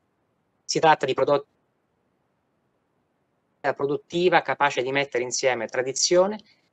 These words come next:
che poi verrà presentata a Dubai, possano fungere da di nuove posizioni delle imprese italiane sui mercati internazionali e in particolare in questa regione del mondo che sta assumendo un ruolo sempre più importante come hub commerciale tra l'Europa, l'Asia, il Medio Oriente e il Nord Africa.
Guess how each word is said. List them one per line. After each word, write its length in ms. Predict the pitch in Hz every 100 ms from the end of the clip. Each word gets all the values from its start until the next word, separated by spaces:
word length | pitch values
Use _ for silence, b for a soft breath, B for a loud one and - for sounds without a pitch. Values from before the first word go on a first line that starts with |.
| _ _ - - -
che 300 | 143 123 -
poi 140 | 110
verrà 180 | 107 107
presentata 500 | - 110 110 120 117
a 20 |
Dubai, 420 | 120 131 175 143
possano 380 | 120 107 - 131
fungere 480 | - 190 180 135 123
da 180 | 117 110 143
di 100 | 123
nuove 200 | 127 147
posizioni 460 | 147 165 165 - 160
delle 120 | 131
imprese 320 | 123 143 131
italiane 460 | 123 127 139 127 113
sui 120 | -
mercati 360 | 120 117 131 117
internazionali 880 | 110 113 113 107 - 113 98 113 B B B
e 80 | 139
in 60 |
particolare 420 | 147 143 160 170
in 60 | 160
questa 220 | 139 -
regione 260 | 127 120 131
del 80 | 135
mondo 420 | 131 113 120 135 b b b _
che 100 | -
sta 120 | -
assumendo 380 | 151 165 165 151
un 40 |
ruolo 160 | 151 156
sempre 280 | - 175 139
più 120 | 135
importante 580 | 131 160 - 135 135 143
come 360 | 131 127 120 - - -
hub 200 | 151 139
commerciale 600 | 139 135 143 - 127 123
tra 160 | 123 117
l'Europa, 500 | 131 151 165 160 -
l'Asia, 360 | 127 139 143 131
il 60 |
Medio 180 | 127 127
Oriente 400 | 139 147 139 123
e 20 |
il 40 | 117
Nord 220 | 107 101
Africa. 400 | 82 - 107 -